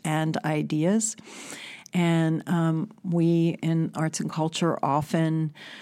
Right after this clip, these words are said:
put something on stage or put something on our exhibition walls and say, "Oh, isn't that great?"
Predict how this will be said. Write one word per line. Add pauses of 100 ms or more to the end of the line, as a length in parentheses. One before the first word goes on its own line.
(160)
put
something
on
stage
or
put
something
on
our
exhibition
walls
and
say,
"Oh,
isn't
that
great?"